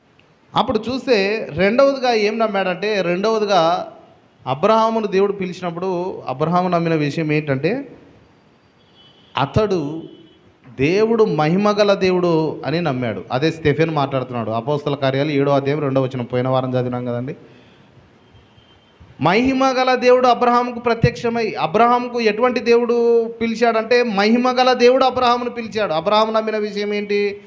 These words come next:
మొదటిది, జీవంగల దేవుడు నన్ను పిలిచాడని నమ్మాడు. రెండవదిగా, మహిమ కలిగిన దేవుడు, ఏదైనా చేయడానికి శక్తి గలవాడు, బలం గలవాడు, ఏదైనా మార్పు చేయగలిగినటువంటి వాడు,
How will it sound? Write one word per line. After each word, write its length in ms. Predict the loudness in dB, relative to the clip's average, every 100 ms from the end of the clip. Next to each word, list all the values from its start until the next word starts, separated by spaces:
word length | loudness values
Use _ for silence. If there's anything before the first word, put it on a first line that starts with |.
| -18 -2
మొదటిది, 560 | 0 2 0 0 -2 -2
జీవంగల 480 | 0 2 2 2
దేవుడు 260 | 2 0 0
నన్ను 220 | 0 -2
పిలిచాడని 580 | -4 -6 -2 0 0 -2
నమ్మాడు. 460 | -4 0 2 2 -2 -8 -8
రెండవదిగా, 600 | 0 0 2 -2 -2 -2
మహిమ 540 | -2 0 2 2 0 0
కలిగిన 380 | 0 0 0 0
దేవుడు, 400 | 2 2 2 -2
ఏదైనా 760 | 0 2 4 4 2 -2 -2 -2 0
చేయడానికి 440 | 2 4 2 0
శక్తి 420 | -8 -4 -4 -4 0
గలవాడు, 460 | 2 4 2 2
బలం 460 | 0 0 0 0 0
గలవాడు, 540 | 0 0 0 0 -4 -6 -20 -16 -2
ఏదైనా 720 | 2 4 2 0 2 2 0 -4 -2
మార్పు 600 | 2 2 2 -4 -6 -2
చేయగలిగినటువంటి 680 | 0 0 -2 -2 -4 -4 0
వాడు, 400 | 2 2 0